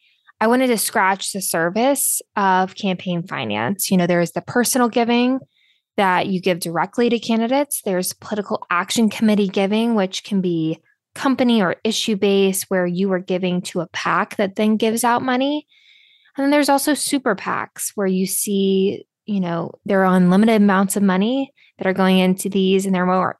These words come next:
issue based. These are a few of the ways that we fund campaign finance. There are some cities that will do, will give candidates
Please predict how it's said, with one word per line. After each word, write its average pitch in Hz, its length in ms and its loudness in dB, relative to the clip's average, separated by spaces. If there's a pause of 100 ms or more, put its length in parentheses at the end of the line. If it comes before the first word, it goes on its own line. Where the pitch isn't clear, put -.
issue 226 340 -2
based. 247 720 -2 (500)
These 240 360 4
are 262 140 4
a 226 60 0
few 220 420 0
of 220 120 -2
the 214 100 0
ways 190 520 -2
that - 160 -8
we 180 520 0
fund 185 600 0 (260)
campaign 202 360 2
finance. 190 680 -2 (460)
There 233 280 0
are 202 240 4
some 202 320 2
cities 202 580 0
that 196 180 -6
will 202 200 0
do, 185 800 0 (100)
will 185 280 0
give 190 260 -2
candidates 185 520 -4